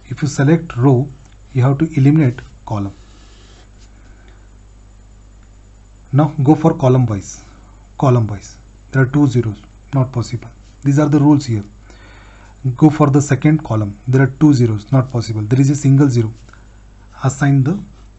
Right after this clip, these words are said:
assignment. Now, if it is a column wise, you have to eliminate row. This is an eliminated row. Again, there are few, few zeros are left here. Then go for column wise.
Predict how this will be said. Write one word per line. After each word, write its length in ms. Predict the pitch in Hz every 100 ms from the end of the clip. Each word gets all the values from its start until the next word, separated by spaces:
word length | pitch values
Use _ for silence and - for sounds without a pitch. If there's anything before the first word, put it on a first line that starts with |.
| - -
assignment. 520 | 123 - 120 110 104 - - - - - - - - - - - 131
Now, 320 | 151 175 - -
if 160 | 139
it 60 | 151
is 60 |
a 60 | 156
column 340 | - 135 165
wise, 300 | 165 196 202
you 80 | 143
have 140 | 147 147
to 60 |
eliminate 400 | 143 147 190 196
row. 220 | 117 120 101 - - - - - -
This 180 | 135 127
is 60 | 123
an 60 |
eliminated 420 | 123 123 123 120
row. 80 | 110 - - - - - - - - - - - - - - -
Again, 260 | 127 165 151
there 120 | 147
are 100 | 151 - - - - - -
few, 300 | - - 170
few 260 | 143 180 160
zeros 280 | 139 147 135
are 60 |
left 280 | 120 117 -
here. 140 | 110 101 - -
Then 140 | 139
go 140 | 139 147
for 180 | 156
column 280 | - 123 127
wise. 360 | 110 101 -